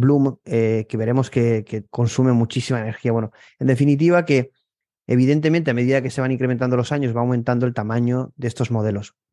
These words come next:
¿Cuál es el problema? Que, eh, eh, G P T cuatro ahí no está. G P T cuatro,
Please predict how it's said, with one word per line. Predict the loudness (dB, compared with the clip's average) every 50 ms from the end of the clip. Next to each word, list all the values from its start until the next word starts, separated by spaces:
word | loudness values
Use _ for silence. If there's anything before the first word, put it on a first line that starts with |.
| _ _ _ _ _ _ _
¿Cuál | 0 2 2
es | 2 2
el | 2 2
problema? | 2 2 4 4 4 2 2 0 -2 -6 -18 -20 -20 -20 _ _ _
Que, | -2 0 2 2 2 0 -2
eh, | -2 0 0 0 -2 -4 -4 -2 0 0 0 0 -2 -2
eh, | -4 -2
G | 0 0 2
P | 2 2
T | 0 0
cuatro | 2 2 2 2 2 2
ahí | 2
no | 2
está. | 0 0 0 0 0 0 -2 -6 _ _ _ _ _ _
G | -4 -2
P | 0 0
T | 0 0
cuatro, | 2 2 2 2 2 0 -2 -2 -6